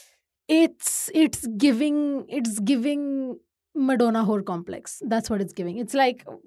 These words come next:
the character of Nisha is pretty good. She is, she is free-spirited. She is very chill. She's like, "Hi, I will do whatever I want to." Great character. I love that. But then that's the thing. Now she becomes the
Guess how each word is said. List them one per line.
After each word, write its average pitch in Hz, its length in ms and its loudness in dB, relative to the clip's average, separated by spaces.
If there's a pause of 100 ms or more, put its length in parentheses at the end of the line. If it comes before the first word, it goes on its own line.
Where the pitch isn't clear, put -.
(120)
the 277 100 -2
character 320 320 0
of 359 80 2
Nisha 277 520 2 (260)
is 277 140 -4
pretty 240 240 -6
good. 170 260 -10
She 226 220 -8
is, 196 300 -6
she 175 180 -8
is 170 120 -10
free-spirited. 208 680 -8
She 175 200 -8
is 160 120 -6
very 175 220 -8
chill. 277 240 -6
She's 220 180 -8
like, 208 180 -6
"Hi, 277 160 -4
I - 20 -4
will 247 140 -4
do 233 80 -2
whatever 226 300 -2
I 214 60 -4
want 269 220 -6
to." 254 120 -6
Great 262 320 0
character. 170 400 -6
I 175 100 -4
love 185 340 -4
that. 175 240 -10 (420)
But 330 120 4
then 349 160 4
that's 339 160 4
the 311 80 -6
thing. 302 160 0
Now 269 100 2
she 294 180 -4
becomes 277 440 -4
the 277 140 2